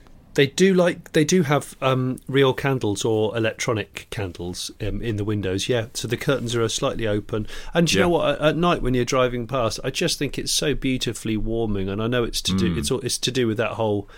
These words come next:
Speaker 1: homely thing. And, um, and as you say, if, if there's, if there's someone out and they're in danger or they're, they're lost, they can just follow, follow the light, Jimmy, follow the
Speaker 2: Yeah.
Speaker 1: light. And
Speaker 2: I
Speaker 1: you'll
Speaker 2: always
Speaker 1: be
Speaker 2: think
Speaker 1: all
Speaker 2: by
Speaker 1: right.
Speaker 2: extension, a lot of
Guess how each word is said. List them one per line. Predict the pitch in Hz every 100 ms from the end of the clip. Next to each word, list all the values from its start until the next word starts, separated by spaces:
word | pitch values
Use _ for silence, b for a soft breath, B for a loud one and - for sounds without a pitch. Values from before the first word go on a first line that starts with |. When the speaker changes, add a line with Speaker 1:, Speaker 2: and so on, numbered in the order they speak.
| B
Speaker 1:
homely | B 123 110 101 95
thing. | - 104 98
And, | 98 98 104
um, | 101 104 92 - - B B B B B B
and | 127 120
as | 117
you | 123
say, | 110 101 98
if, | 95 -
if | 127
there's, | 123 -
if | - -
there's | -
someone | - 123 113
out | 117 104 -
and | 104
they're | 104 101
in | 101 98
danger | 104 104 95 101
or | 92
they're, | 92 95
they're | 92 - 95
lost, | 107 92 - -
they | 104
can | - 107
just | 104
follow, | - 104 98 98
follow | - 135 135
the | 123 120
light, | 123 113 -
Jimmy, | - 104 95
follow | 98 - 120 120
the | 110 110
Speaker 2:
Yeah. | 90 80 73
Speaker 1:
light. | 71 - - B B B B B
And | 110 110
Speaker 2:
I |
Speaker 1:
you'll | 120
Speaker 2:
always | 123
Speaker 1:
be | 113
Speaker 2:
think | 110
Speaker 1:
all | 113
Speaker 2:
by |
Speaker 1:
right. | 104
Speaker 2:
extension, | - - 113 113 - 78
a |
lot | 76 90 -
of | 90 73 - -